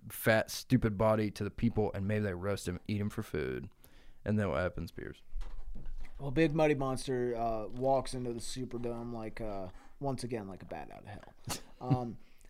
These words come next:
Speaker 2: he fucking tosses Grimace up, fucking chains wrap around the <laughs> rafters, and he just fucking hangs there for a second. <laughs> Then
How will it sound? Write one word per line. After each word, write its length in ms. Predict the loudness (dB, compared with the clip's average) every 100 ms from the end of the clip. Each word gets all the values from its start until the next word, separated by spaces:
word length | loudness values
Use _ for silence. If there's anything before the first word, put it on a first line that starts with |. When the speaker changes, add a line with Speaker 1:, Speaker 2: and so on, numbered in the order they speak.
| -6
Speaker 2:
he 140 | -4
fucking 440 | 6 8 8 4 2
tosses 520 | 6 8 8 4 -2
Grimace 400 | 0 0 0 4
up, 380 | 6 6 4 -10 -16 -16 -16 -16 -16 -18 -20 -2
fucking 380 | 4 4 2 -2
chains 500 | 0 2 2 0 2
wrap 240 | 4 6 6
around 240 | 4 6
the 80 | 4
<laughs> 0 |
rafters, 720 | 4 4 4 2 2 2 0 -8 -16 -20 -16 -6
and 120 | -2
he 60 | 0
just 220 | 0 2
fucking 320 | 2 2 0
hangs 420 | -2 -2 -4 -4
there 240 | -4 -4 -4
for 220 | -6 0
a 60 |
second. 440 | 2 2 0 -2 -4 -4 -6 -4 -4 -4
<laughs> 520 | -6 -6 -8 -10 -14 -6
Then 500 | 0 0 0 -2